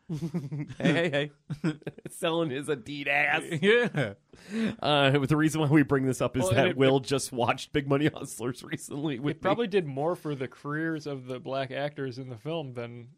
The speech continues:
Speaker 3: Killjoy did, too, if that was the entire, like, objective.
Speaker 2: Yeah.
Speaker 3: Big
Speaker 2: It,
Speaker 3: Money
Speaker 2: yeah.
Speaker 3: Hustler's got more recognition. Like, in the long term.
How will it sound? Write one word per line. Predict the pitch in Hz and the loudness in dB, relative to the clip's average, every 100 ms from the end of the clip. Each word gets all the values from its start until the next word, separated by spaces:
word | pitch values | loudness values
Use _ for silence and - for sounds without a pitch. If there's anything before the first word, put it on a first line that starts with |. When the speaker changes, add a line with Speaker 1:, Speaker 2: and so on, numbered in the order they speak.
| _ | _
Speaker 3:
Killjoy | 139 123 127 127 | -12 -10 -10 -8
did, | 131 127 | -10 -10
too, | 160 151 113 _ _ _ - | -8 -10 -10 _ _ _ -10
if | 135 | -4
that | 131 | -4
was | 127 | -6
the | 120 123 | -10 -10
entire, | 117 131 127 123 113 _ _ _ _ _ - | -8 -6 -6 -8 -14 _ _ _ _ _ -18
like, | 131 | -16
objective. | 117 131 151 147 127 _ 143 - _ _ _ _ - | -10 -4 -4 -4 -16 _ -20 -20 _ _ _ _ -12
Speaker 2:
Yeah. | 98 98 - _ _ _ _ _ _ _ _ - | -10 -10 -12 _ _ _ _ _ _ _ _ -12
Speaker 3:
Big | 139 | -8
Speaker 2:
It, | |
Speaker 3:
Money | 147 151 | -6 -4
Speaker 2:
yeah. | |
Speaker 3:
Hustler's | 160 147 147 131 | -4 -4 -6 -2
got | 143 135 | -2 -2
more | 135 143 143 135 117 - _ _ _ | -4 -4 -2 -4 -8 -16 _ _ _
recognition. | 131 135 123 120 - 127 123 - _ _ _ _ _ _ _ _ _ _ _ _ _ _ _ _ _ _ - | -8 -8 -8 -10 -8 -8 -12 -16 _ _ _ _ _ _ _ _ _ _ _ _ _ _ _ _ _ _ -14
Like, | 120 | -6
in | 127 | -4
the | 123 | -4
long | 120 127 | -2 -2
term. | 120 131 127 | -4 -6 -6